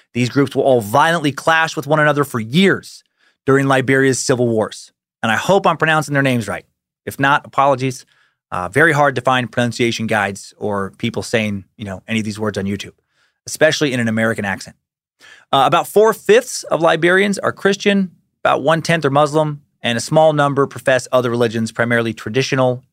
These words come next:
beliefs, or are non-religious. Uh, demographic-wise, more than two-fifths of the population of Liberia is under age fifteen, and only five percent older than sixty.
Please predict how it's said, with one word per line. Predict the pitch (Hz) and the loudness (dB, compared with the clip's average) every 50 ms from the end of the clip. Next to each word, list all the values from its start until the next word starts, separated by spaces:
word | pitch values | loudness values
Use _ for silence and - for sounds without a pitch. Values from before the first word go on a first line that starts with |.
| _ - | _ -8
beliefs, | - 113 147 160 165 151 - - - - | -4 0 0 2 2 0 -2 -6 -6 -2
or | 131 131 131 - | 0 0 0 0
are | 117 113 113 110 110 101 - _ _ _ | 0 0 0 0 -2 -4 -8 _ _ _
non-religious. | - 123 127 127 123 117 113 113 123 120 - - - - _ _ _ _ _ _ _ _ _ _ _ _ _ _ _ | -2 0 0 0 0 0 0 -2 -2 -2 -4 -8 -20 -20 _ _ _ _ _ _ _ _ _ _ _ _ _ _ _
Uh, | - 101 101 | -6 -6 -4
demographic-wise, | 104 117 156 170 165 131 131 170 175 185 - 185 170 175 190 190 196 202 160 | 0 2 2 2 2 2 2 2 2 2 0 0 2 2 4 4 2 0 0
more | 160 170 180 180 180 | 0 2 2 2 2
than | 156 160 143 131 | 2 0 -2 -4
two-fifths | 131 - - 220 214 - - 214 233 247 - - | -4 -2 0 0 0 0 2 2 2 2 0 -4
of | - 135 | -4 -4
the | 135 | -4
population | 131 - 147 147 - - 151 147 147 151 - - | -2 0 0 0 0 0 0 0 0 0 -2 -2
of | 139 | -2
Liberia | 131 131 127 120 131 170 185 170 | 0 0 0 2 2 0 2 0
is | 131 - - | 0 -2 0
under | 160 170 180 156 139 127 135 | 0 0 0 0 0 -2 0
age | 143 156 160 170 151 - | 0 0 0 0 0 -2
fifteen, | - 147 131 - - - - 208 208 208 202 | -2 -2 -2 -4 -4 -2 0 2 2 2 2
and | - - 151 | 0 0 0
only | 147 156 156 143 131 | 0 0 0 0 -2
five | - - - 165 170 185 202 190 - | -2 -2 0 2 2 2 2 0 -2
percent | - 165 - - - 185 185 190 180 - | -4 -6 -4 -2 0 0 0 0 -2 0
older | - 156 165 160 156 | 2 2 2 2 0
than | 147 143 143 | 0 -2 -4
sixty. | 135 - - 165 156 - - 110 90 - | -2 0 0 -2 -2 -2 -8 -12 -12 -14